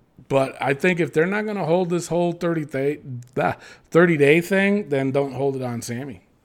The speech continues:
You know, you know, don't penalize him for it because he wants to stay home. You know, and, and Kevin Owens, you know, if he want, he's, I don't think his stock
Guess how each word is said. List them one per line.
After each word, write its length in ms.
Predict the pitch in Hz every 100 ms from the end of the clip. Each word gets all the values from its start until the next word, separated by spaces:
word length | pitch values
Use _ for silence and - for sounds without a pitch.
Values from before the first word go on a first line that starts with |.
| _ -
You 80 | 120
know, 160 | 120
you 120 | 123
know, 40 | 131
don't 180 | 135 127
penalize 440 | 143 156 110 104
him 80 | 110
for 160 | 117
it 80 | 113
because 180 | - 110
he 60 | 113
wants 200 | 110 -
to 60 |
stay 120 | -
home. 200 | 101 - 170 _ _ _ _
You 120 | 101
know, 160 | 101 - _ - - -
and, 180 | 156 -
and 440 | 185 165 156 131
Kevin 300 | - 180 190
Owens, 600 | 135 196 196 170 220 - - _ - - -
you 140 | 147 143
know, 440 | 135 147 185 160 - _ _ -
if 140 | 123
he 100 | 113
want, 360 | 113 113 123 -
he's, 300 | 127 208 226 -
I 80 | 202
don't 160 | 262 247
think 140 | 226
his 200 | - 208
stock 360 | - 151 160 160